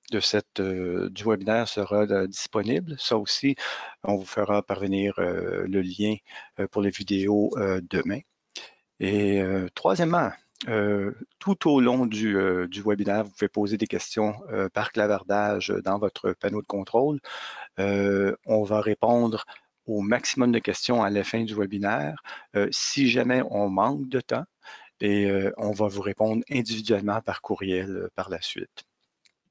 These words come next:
Et enfin, euh, à la toute fin, lorsqu'on finira le webinaire, on va vous demander de répondre à un sondage. Ce sondage pour voir votre satisfaction par rapport au contenu qu'on a livré. Euh, c'est important pour nous parce que ça nous permet de savoir, euh, si nos sujets sont bien ciblés ou si, si,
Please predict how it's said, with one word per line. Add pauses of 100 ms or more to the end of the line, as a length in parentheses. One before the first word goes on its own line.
(160)
Et
enfin, (400)
euh,
à
la
toute
fin, (160)
lorsqu'on
finira
le
webinaire,
on
va
vous
demander
de
répondre
à
un
sondage.
Ce
sondage
pour
voir
votre
satisfaction
par
rapport
au
contenu
qu'on
a
livré. (560)
Euh,
c'est
important
pour
nous
parce
que
ça
nous
permet
de
savoir,
euh,
si
nos
sujets
sont
bien
ciblés
ou
si,
si,